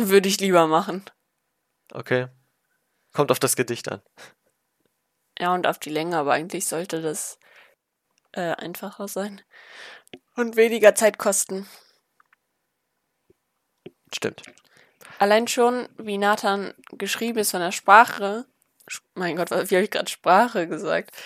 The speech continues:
Speaker 1: Also,
Speaker 2: Sprache.
Speaker 1: ähm, <laughs> von der Sprache muss man irgendwie langsamer lesen, weil das so anders geschrieben ist, dass ich, also, dass man das nicht nur so überfliegen kann.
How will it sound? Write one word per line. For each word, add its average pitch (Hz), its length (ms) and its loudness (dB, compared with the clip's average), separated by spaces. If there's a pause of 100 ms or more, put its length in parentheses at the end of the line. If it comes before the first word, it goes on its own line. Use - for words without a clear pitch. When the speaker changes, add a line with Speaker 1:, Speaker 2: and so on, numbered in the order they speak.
(180)
Speaker 1:
Also, 190 320 2 (320)
Speaker 2:
Sprache. 113 1700 6
Speaker 1:
ähm, - 200 2 (300)
<laughs> - 300 -20
von 226 140 -6
der 214 100 0
Sprache 240 480 4
muss 233 200 -2
man 208 320 -2 (320)
irgendwie 208 540 -4
langsamer 208 520 2
lesen, 202 420 -2
weil 180 160 6
das 190 320 -2 (300)
so 202 140 2
anders 214 300 2
geschrieben 226 520 -4
ist, 190 360 -6 (1700)
dass 196 240 -4
ich, - 400 -8
also, 175 340 -2 (460)
dass 202 180 -8
man 190 80 -2
das 190 120 -4
nicht 202 140 -8
nur 190 140 -4
so 180 160 -4
überfliegen 180 640 -6
kann. 170 380 -10